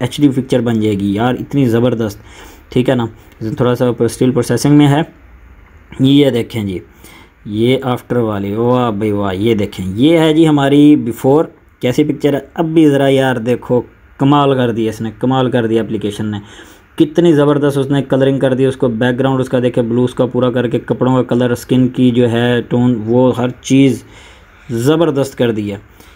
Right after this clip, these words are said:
ये आपके सामने ये before वाली picture आ रही है, ये after वाली picture आ रही है। इसको करते हैं हम download, ये छोटी सी ऐड है, इसको हमने किया close और ask me later करेंगे, बाद में देंगे तो ये five star,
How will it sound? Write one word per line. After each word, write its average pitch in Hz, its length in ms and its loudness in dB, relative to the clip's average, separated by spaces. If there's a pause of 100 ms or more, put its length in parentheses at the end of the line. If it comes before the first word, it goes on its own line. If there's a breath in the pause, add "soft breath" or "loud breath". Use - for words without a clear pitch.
(140 soft breath)
ये 123 60 0
आपके 127 260 -2
सामने 117 320 -2
ये 117 220 0
before 123 340 0
वाली 139 220 2
picture 135 340 -4
आ 135 100 2
रही 135 160 0
है, 139 80 2
ये 147 220 4
after 135 280 -2
वाली 127 200 2
picture 113 280 -2
आ 107 120 -4
रही 98 120 -4
है। 101 120 -6 (180)
इसको 147 220 0
करते 120 260 0
हैं 135 120 0
हम 123 160 0
download, 127 460 0 (140)
ये 113 80 -6
छोटी 113 300 -2
सी 113 200 -4
ऐड 131 200 0
है, 147 100 2
इसको 123 200 -6
हमने 113 200 -4
किया 107 180 -6 (220)
close 151 480 2 (880 soft breath)
और 117 300 -2 (120)
ask 120 220 -8
me 123 80 -4
later 120 240 -4
करेंगे, 120 320 -2
बाद 127 200 0
में 135 100 0
देंगे 123 180 0
तो 113 100 -2
ये 113 60 4
five 110 180 -4
star, 95 300 -8